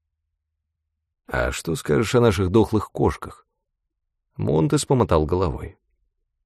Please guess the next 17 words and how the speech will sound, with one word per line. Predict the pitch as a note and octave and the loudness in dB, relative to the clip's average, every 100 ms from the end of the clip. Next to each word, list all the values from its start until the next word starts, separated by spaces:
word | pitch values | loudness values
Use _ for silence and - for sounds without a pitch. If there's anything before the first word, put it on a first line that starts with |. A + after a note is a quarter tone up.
| _ _ _ | _ _ _
«Могу | E2+ D2 C#2+ D2 - | -8 -4 -2 -4 -4
только | - C3+ - | -6 -6 -2
предположить, | B2 - G#2 F2+ E2 F#2+ | -4 2 4 6 4 0
что | - A2+ | 0 2
ему | G#2+ G#2+ G#2 F#2+ F2 - _ _ | 4 6 4 2 -2 -16 _ _
нравится | E2 E2+ G2 G2+ - G2+ | 2 6 6 6 2 -2
убивать. | F2 F#2+ A#2 G2 - _ _ _ _ _ _ _ _ _ | 0 0 0 -2 -4 _ _ _ _ _ _ _ _ _
Вероятно, | - E3+ F#3 - D3 | -8 -4 -2 0 0
передушил | C#3+ A#2 G#2 A#2 C3+ | 2 4 2 2 0
кошек, | - A2 A#2 A2 | 2 0 0 -2
чтобы | - G#2+ F#2 | -2 0 2
скоротать | E2+ F2 F2 G2 E2 - | 0 2 4 4 2 0
время, | F2 C#3+ C#3 C#2+ B1+ - | 0 2 2 0 -4 -8
а | |
потом, | - - F2+ E2 | -10 -8 -4 -4
шутки | - D3+ - A#2 | -2 -4 2 6
ради, | A#2 G2 F#2 C#2+ | 8 6 4 0